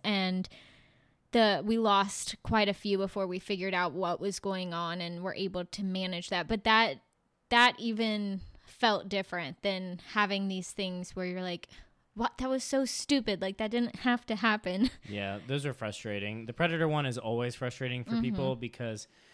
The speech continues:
Speaker 2: when it comes to predator losses, often it's huge losses really quickly and swiftly,
Speaker 1: Mm-hmm.
Speaker 2: and you often don't have much of a notice that it's even a concern.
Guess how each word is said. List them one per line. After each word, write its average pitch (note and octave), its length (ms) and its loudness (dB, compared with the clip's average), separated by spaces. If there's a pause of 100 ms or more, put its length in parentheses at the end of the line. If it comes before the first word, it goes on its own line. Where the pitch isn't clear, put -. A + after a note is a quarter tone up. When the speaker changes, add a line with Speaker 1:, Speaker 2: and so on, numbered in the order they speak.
(180)
Speaker 2:
when B2+ 100 -4
it C3 80 -4
comes D3 200 -2
to B2 80 -6
predator A#2+ 440 -2
losses, B2+ 560 -2 (100)
often A#2 480 -6
it's A2 220 -8
huge B2+ 560 -4
losses B2+ 480 -2 (120)
really A#2 320 -2
quickly C3+ 480 -2
and G#2+ 140 -8
swiftly, - 480 -2
Speaker 1:
Mm-hmm. G#3 240 -4 (240)
Speaker 2:
and A#2+ 240 -2
you B2 260 -2
often A#2+ 440 0
don't A2+ 220 -4
have G#2+ 260 -4
much G#2+ 240 -4
of G#2 80 -6
a G2+ 100 -2
notice G#2+ 640 -2
that G2 360 -6
it's - 240 -10
even G#2+ 280 -8
a F#2+ 40 -8
concern. F2+ 720 -12